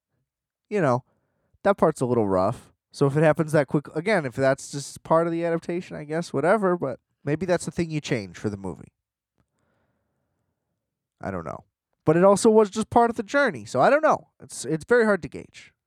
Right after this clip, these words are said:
Just a little nitpick. A little nitpick. <sighs>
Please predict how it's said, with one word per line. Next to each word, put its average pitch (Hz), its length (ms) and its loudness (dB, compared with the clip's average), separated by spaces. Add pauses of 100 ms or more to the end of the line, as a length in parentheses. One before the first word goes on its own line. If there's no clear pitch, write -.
(120)
Just - 220 -20
a 170 100 -6
little 156 140 -4
nitpick. - 400 -14 (920)
A 381 40 -12
little 480 200 -4
nitpick. - 360 -18 (3000)
<sighs> - 480 -14